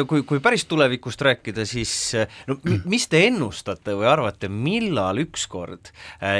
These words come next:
jõuab et-, kätte see aeg, kui, noh, enam ei pea püksirihma ära võtma ja, ja käekella ja nii edasi, nii edasi, vaid et jalutadki läbi,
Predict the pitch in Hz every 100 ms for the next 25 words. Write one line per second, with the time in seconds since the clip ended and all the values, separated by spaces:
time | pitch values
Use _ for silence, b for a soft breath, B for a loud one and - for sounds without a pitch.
0 | 107 131 123 90 127 - - 110 107 120
1 | 151 127 117 147 120 104 - 101 98 98
2 | 110 117 107 104 92 113 92 113 - 104
3 | 107 101 95 98 - - 92 92 90 90
4 | 90 95 87 113 98 110 101 92 87 87
5 | 90 101 95 87 107 107 92 107 117 120
6 | B B B 135 147 - 127 - 156 220
7 | 202 165